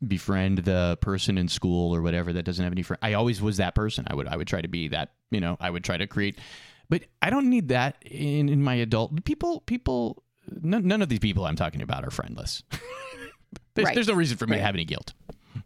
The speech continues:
Speaker 2: Yeah. And then, so it's, it's noticing that. And also the other part of it is,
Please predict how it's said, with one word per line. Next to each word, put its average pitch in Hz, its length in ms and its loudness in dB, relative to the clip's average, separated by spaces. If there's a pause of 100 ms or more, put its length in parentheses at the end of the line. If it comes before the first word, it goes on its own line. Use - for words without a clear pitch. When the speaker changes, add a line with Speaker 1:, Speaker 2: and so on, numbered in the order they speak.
(360)
Speaker 2:
Yeah. 185 420 2 (360)
And 233 160 4
then, 247 180 2
so 262 280 4
it's, 254 340 2
it's - 420 2 (160)
noticing 233 640 4
that. 175 420 2 (200)
And 196 440 4 (120)
also 214 500 4
the 196 160 4
other 277 160 4
part 160 320 2
of 151 120 2
it 170 40 4
is, 170 220 2